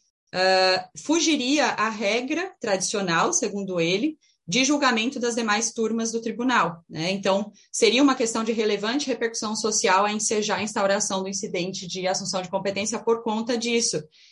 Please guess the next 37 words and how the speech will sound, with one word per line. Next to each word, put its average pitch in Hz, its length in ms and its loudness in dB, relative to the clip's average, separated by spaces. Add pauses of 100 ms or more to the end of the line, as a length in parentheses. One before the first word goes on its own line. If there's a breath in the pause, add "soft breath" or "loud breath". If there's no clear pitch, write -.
(120)
em 196 120 -4
que 202 80 2
haveria, 208 380 4
talvez, 214 720 0 (200)
segundo 190 440 -4
ele, 214 280 2
a 226 100 0
realização 233 600 0
de 240 100 -4
distinguishing 226 880 0
entre 196 200 -2
a 214 40 0
situação 202 500 0
vivenciada 180 640 0
pelas 240 260 2
trabalhadoras 196 720 0
temporárias 214 1040 0 (280 soft breath)
e 285 100 4
aquelas 262 500 2
descritas 226 580 -4
na 226 140 0
súmula 226 400 -2
dois 214 320 0
quatro 226 380 -2
quatro, 208 320 2
inciso 214 460 -4
três 190 320 -2
do 202 100 -10
T 208 80 -4
S 202 280 0
T. 156 380 0 (680 soft breath)
O 208 100 -6
que 254 120 -2
que 277 100 -4
prevê 226 600 2
a 208 120 0
súmula? 151 640 -4